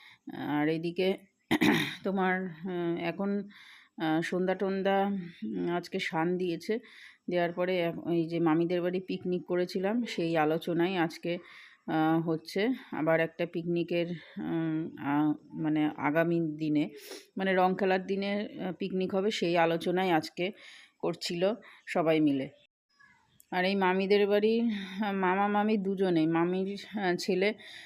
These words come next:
আহ, থাকে কলকাতায়, খুব একটা আসে না, ওর জন্য, আহ, মামি কি সবাইকে নিয়ে, পাড়ার সবাইকে নিয়ে থাকতে বেশ পছন্দ করে, ভালোবাসে আর কি। তো এই যে কফি করে দিয়েছে, আহ, কফি করার পরে,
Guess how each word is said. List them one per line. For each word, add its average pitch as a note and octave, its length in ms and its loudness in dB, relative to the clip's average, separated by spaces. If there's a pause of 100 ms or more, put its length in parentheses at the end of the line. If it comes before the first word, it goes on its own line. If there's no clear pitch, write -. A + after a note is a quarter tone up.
(180)
আহ, F3 240 2
থাকে F3+ 340 -2
কলকাতায়, D#3+ 640 0 (400)
খুব A3 200 -2
একটা G#3+ 280 2
আসে F3 300 2
না, E3 160 0
ওর E3 100 -6
জন্য, F#3 340 -2 (520)
আহ, F3+ 200 -4
মামি F#3 600 0
কি A3 140 -4
সবাইকে F3 480 -2
নিয়ে, F3 320 0
পাড়ার E3 320 2
সবাইকে E3 500 -2
নিয়ে E3+ 180 0
থাকতে E3 400 -6
বেশ D#3+ 280 -6
পছন্দ D3+ 420 0
করে, D3 260 -4
ভালোবাসে D3 580 -2
আর C#3 80 -6 (100)
কি। - 120 -20 (600)
তো F3 140 2
এই F3 140 2
যে F#3 160 0
কফি F3 280 0
করে F#3 240 2
দিয়েছে, F#3+ 460 0
আহ, E3+ 680 2
কফি E3 280 2
করার F3+ 280 2
পরে, F#3 280 2